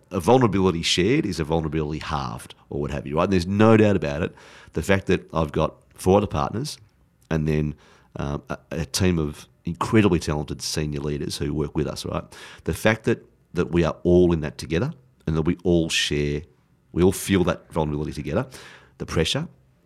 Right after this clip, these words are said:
the fact that we can talk quietly and calmly to each other about that, um, and, and openly and happily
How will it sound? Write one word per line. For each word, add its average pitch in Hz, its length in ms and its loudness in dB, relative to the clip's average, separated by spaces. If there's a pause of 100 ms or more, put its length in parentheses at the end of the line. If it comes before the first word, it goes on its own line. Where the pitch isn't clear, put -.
(220)
the 85 100 -8
fact 98 200 2
that 110 80 -8
we 87 100 -4
can 85 160 -4
talk - 460 0
quietly 82 500 -2
and 78 120 -4
calmly 78 340 -4
to 76 120 -6
each 73 140 -8
other 71 200 -6
about 71 360 -8
that, 143 200 -6 (540)
um, 73 280 -4 (100)
and, 76 380 -6 (360)
and 76 440 -4 (400)
openly 113 520 4
and 92 100 0
happily 80 500 -4